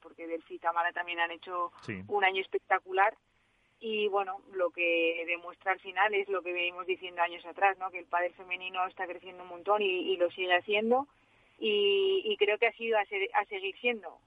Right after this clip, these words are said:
Speaker 1: Eh, vamos a dar cada vez más espectáculo y al ver que todas suben, pues te tienes que poner las pilas y no te puedes dormir en los laureles.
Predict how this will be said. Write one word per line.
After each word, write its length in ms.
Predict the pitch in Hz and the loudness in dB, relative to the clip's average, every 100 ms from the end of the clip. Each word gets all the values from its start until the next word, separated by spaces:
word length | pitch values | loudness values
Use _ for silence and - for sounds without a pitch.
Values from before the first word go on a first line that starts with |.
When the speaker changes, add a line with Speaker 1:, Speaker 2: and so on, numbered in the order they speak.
| 180 | -18
Speaker 1:
Eh, 320 | 180 170 175 | -14 -12 -6
vamos 220 | 180 180 196 | -6 -4 0
a 60 | |
dar 300 | 190 190 190 | 4 4 4
cada 220 | 190 185 | 0 2
vez 160 | 180 196 | 2 0
más 160 | 202 202 | -4 -6
espectáculo 800 | - 196 - 202 220 233 254 - _ _ _ _ _ | -6 -6 0 0 0 0 0 -2 _ _ _ _ _
y 140 | 226 214 | 2 4
al 180 | 196 | 4
ver 220 | 190 226 220 | 4 2 0
que 100 | 202 | -2
todas 260 | 214 220 - | 2 0 -2
suben, 400 | 254 254 277 277 | 0 0 0 -2
pues 640 | 403 294 269 - - 508 | -2 2 2 2 2 0
te 100 | - | -4
tienes 220 | 381 - | -4 -4
que 120 | - 196 | -4 -2
poner 200 | 196 180 | -2 -2
las 160 | 175 - | -4 -6
pilas 320 | 208 208 220 | -2 0 0
y 80 | 208 | 0
no 140 | 190 180 | -6 -8
te 100 | 170 | -4
puedes 200 | 175 170 | -4 -2
dormir 260 | 165 170 | -2 -2
en 80 | 165 | -2
los 120 | 165 | -2
laureles. 420 | 160 170 190 143 | 0 0 -2 -6